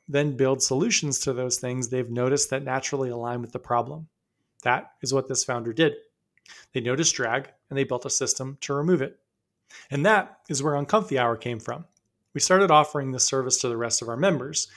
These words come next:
an hour a couple of nights a week where we all meet and do the things that'll remove drag, the things we've been dreading, the things that are holding us back. We ask our founders to be hypersensitive around the stuff they're avoiding, or the stuff that takes asymmetric amounts of effort. This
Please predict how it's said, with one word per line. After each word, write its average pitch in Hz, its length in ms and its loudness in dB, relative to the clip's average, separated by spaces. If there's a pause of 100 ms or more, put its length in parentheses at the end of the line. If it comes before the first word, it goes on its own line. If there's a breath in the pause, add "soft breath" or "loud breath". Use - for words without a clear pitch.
(160 loud breath)
an 143 140 2
hour 151 380 4
a 139 60 0
couple 135 320 -2
of 127 80 -4
nights 123 220 -4
a 135 60 0
week 185 320 0
where 202 140 2
we 175 140 0
all 160 200 0
meet 143 240 -4
and 147 120 -8
do 139 160 0
the 123 100 -8
things 123 280 -6
that'll 120 200 0
remove 117 440 -4
drag, 120 500 -2
the 143 80 -2
things 127 300 -4
we've 120 160 -2
been 117 140 -4
dreading, 120 420 -4 (220 loud breath)
the 127 80 -14
things 135 300 -4
that 120 100 -6
are 117 60 -2
holding 123 300 0
us 113 120 -4
back. - 440 -8 (680 soft breath)
We 269 160 4
ask 190 280 4
our 175 80 4
founders 143 400 0
to 139 100 -4
be 127 80 -4
hypersensitive 127 920 -2
around 117 220 -4
the 113 60 -6
stuff - 280 -2
they're 113 160 -6
avoiding, 117 600 -6 (260 soft breath)
or 143 80 2
the 123 80 0
stuff - 260 2
that 147 140 -6
takes 135 240 -6 (100)
asymmetric 135 600 -2
amounts 117 280 -6
of 110 100 -12 (140)
effort. 139 380 -12 (580 loud breath)
This - 420 4